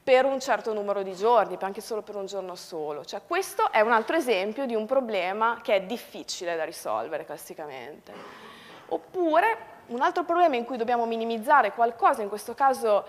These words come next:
dobbiamo minimi-, dobbiamo trovare un, uno stato che descrive per esempio una molecola, uno stato che descrive un materiale,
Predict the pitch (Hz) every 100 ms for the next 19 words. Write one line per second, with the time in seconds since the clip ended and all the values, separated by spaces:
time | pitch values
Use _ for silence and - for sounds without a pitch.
0 | - - - _ _ _ - 202 262 285
1 | 254 247 233 226 220 208 220 277 254 254
2 | 233 269 240 196 190 185 175 - - 202
3 | 196 190 180 180 220 220 220 - 349 381
4 | 247 214 196 - 233 247 220 196 196 190
5 | 226 220 202 185 185 214 247 196 180 175
6 | 185 190 220 214 202 190 220 202 196 190
7 | 196 190 220 277 330 370